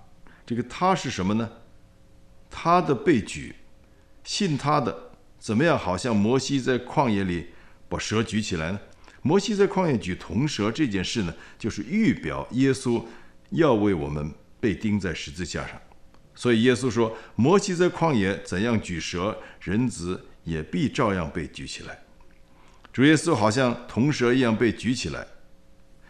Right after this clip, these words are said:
因为他为我们的罪挂在木头上，成为被咒诅的。他这样是为了我们受死，成为咒诅呢，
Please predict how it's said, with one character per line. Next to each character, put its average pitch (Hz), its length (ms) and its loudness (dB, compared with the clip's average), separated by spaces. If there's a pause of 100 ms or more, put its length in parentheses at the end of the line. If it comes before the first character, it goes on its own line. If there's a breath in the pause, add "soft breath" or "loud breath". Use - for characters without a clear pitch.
(200 loud breath)
因 104 140 2
为 87 160 -2 (180)
他 120 200 2
为 127 240 4
我 76 200 -4
们 78 260 -6 (600)
的 - 80 -8
罪 143 300 -2 (460)
挂 95 160 -2
在 82 140 -8
木 82 180 -4
头 76 140 -8
上， 64 180 -12 (380 soft breath)
成 101 220 -2
为 95 120 0
被 90 240 -4
咒 101 260 -2
诅 - 200 -14
的。 - 100 -16 (920 loud breath)
他 117 160 0
这 143 140 0
样 120 120 4
是 127 140 -2
为 139 160 4
了 120 100 6
我 92 240 0
们 127 140 2
受 143 260 2
死， 90 400 -6 (220 loud breath)
成 107 160 -2
为 123 80 4
咒 123 260 2
诅 85 200 -6
呢， 92 200 -4